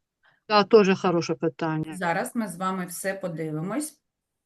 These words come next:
Speaker 2: Всі питання записуйте одразу собі, потім всі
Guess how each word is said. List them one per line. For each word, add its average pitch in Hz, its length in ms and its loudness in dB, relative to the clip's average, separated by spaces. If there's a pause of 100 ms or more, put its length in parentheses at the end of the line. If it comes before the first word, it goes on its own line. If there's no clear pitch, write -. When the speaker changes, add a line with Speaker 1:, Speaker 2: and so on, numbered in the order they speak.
(280)
Speaker 2:
Всі 285 260 -2
питання 165 680 -4
записуйте 185 720 -6
одразу 165 520 -4
собі, 196 420 -8
потім 196 420 -6
всі 185 380 -10